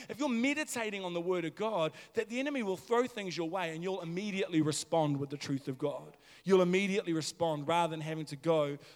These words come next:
on a journey. God has called you to shut down the limitations. And often the limitation isn't in your body, it's in your mind.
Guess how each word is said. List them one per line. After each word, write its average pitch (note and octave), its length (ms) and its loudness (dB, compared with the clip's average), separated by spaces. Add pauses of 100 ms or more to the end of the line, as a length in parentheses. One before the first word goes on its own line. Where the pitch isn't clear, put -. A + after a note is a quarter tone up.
(140)
on D#3 200 0
a D3 60 -6
journey. D3+ 500 -4 (200)
God B3 220 2
has A#3 140 -2
called B3 460 -2
you F#3 120 -4
to E3+ 80 -4
shut G#3+ 340 -2
down G#3 240 0
the F3+ 80 2
limitations. F3 1160 -6 (380)
And G#3+ 120 -4
often B3 340 0
the A#3+ 60 0
limitation G#3 640 -2
isn't G3 260 -4
in F3+ 100 -6
your D#3+ 160 -2
body, D#3 400 -2 (680)
it's D#3 160 -10
in F3 120 -2
your D3+ 100 -2
mind. C#3+ 380 -10